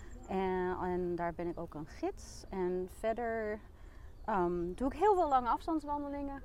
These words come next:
En ik heb al heel veel lange afstandswandelingen gedaan. En ook wel in het buitenland en heel veel in Amerika.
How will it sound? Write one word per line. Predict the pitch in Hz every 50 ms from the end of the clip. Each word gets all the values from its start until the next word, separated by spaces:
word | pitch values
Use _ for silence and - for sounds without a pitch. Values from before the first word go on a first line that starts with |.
| - -
En | 233 233
ik | 214 -
heb | 226 214 220 233
al | 220 214
heel | 214 220 220 214
veel | - 208 196
lange | 202 190 190 185 156
afstandswandelingen | 190 - - - 185 180 180 - 185 180 180 175 170 175 165 156 -
gedaan. | - - 165 - - 233 254 262 262 262 262 262 262 262 262 262 262 - -
En | 202 190 180 180 180 175 180 175 175 170 - 185
ook | 185 - -
wel | - 165 165 160 -
in | 180 175
het | 165 160 156
buitenland | 165 185 196 208 - 196 180 175 180 180 175 -
en | 160 160 160 165
heel | 170 165 175
veel | - 165 156 156
in | 160 165
Amerika. | 160 160 156 143 - 190 175 - -